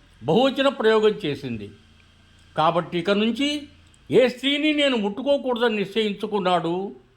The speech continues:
పాపం నీలకంఠర్. అప్పటికా దంపతులు పరిపూర్ణమైన యవ్వన దశలో ఉన్నారు. భక్తితో పాటు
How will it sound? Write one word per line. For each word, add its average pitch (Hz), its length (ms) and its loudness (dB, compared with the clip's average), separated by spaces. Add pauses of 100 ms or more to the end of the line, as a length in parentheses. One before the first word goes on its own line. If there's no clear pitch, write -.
(340)
పాపం 160 300 0
నీలకంఠర్. 151 600 2 (1120)
అప్పటికా 285 460 4
దంపతులు 226 800 0 (480)
పరిపూర్ణమైన 277 720 2
యవ్వన 226 460 0
దశలో 240 220 0
ఉన్నారు. 156 500 0 (840)
భక్తితో 214 460 2
పాటు 262 520 -2